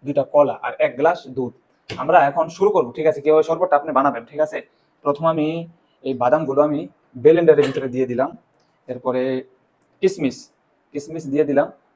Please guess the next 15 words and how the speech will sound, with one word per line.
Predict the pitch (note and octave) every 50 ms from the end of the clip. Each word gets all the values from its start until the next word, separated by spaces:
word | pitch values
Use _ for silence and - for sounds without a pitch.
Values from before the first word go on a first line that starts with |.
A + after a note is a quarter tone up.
| _ _ _ _ _ _ -
এগুলো | C3 C3+ D3+ D#3+
কিন্তু | F3 F3 F3+
আমি | D#3 D3
ভালো | D#3+ D#3
করে | D#3 E3 D#3
ধুয়ে | C3 D3 D3 D3
নিছি। | C#3+ C3 C#3 D#3 F3 B3 - _ _ _ _ _ _ _ _ _ _ _ _ _ _ _ _ _ _
তারপর | - C3+ C3+ D3
এই | C#3 D#3
বাদামটা | D3 C#3+ C#3 D3+ D3 C#3 B2+
দিয়ে | B2 C3+ C#3
দিলাম, | C#3 B2 B2+ C#3+ F3+ G3 _ _ _ _ _ _ _ _ _ _ - _ _ _ _ _ _ _ _ _ _ _ _ _ _ _ _ _ _ _ _ _ _ _ _ _ _ _ _ _ _ _ _ _ _ _ _ _ _ _ _ _ _ _ _ _ -
এই | B2 A#2+
যে | B2+
বাদাম। | B2 A#2+ A#2+ C3 C#3+